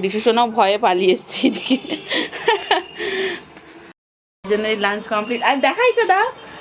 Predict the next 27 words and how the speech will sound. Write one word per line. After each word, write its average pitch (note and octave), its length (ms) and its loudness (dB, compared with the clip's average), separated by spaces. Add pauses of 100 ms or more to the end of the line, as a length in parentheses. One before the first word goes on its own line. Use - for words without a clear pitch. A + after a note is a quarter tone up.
(160)
এখন A3+ 180 -2
হচ্ছে A#3+ 220 0
আনা G3+ 120 0 (100)
দানা G3+ 240 0
গুলি G#3+ 240 0
খাবো। A#3+ 180 -2 (720)
তো G3+ 100 -4 (1300)
বাসটা G3 360 0
পড়তাম B3+ 340 -2
ছুটে A#3+ 260 -2
এসে, C4+ 200 -4
এসে A#3+ 200 -10
তার G3 200 2
ফারগুলো A#3+ 320 -2 (100)
খুলে A3 260 -2
দিলাম। F#3 180 -4 (100)
আশা A#3+ 160 -10
করি D4 100 0 (100)
কিছু D4 140 -4 (100)
হবে A#3+ 260 2
না, B3 120 0
কারণ B3 200 0 (560)
এগুলো G3 260 -2
তো C4+ 40 -2 (100)
চলছিল A3+ 360 0 (120)
না, B3 40 0 (120)
হঠাৎই G4+ 340 4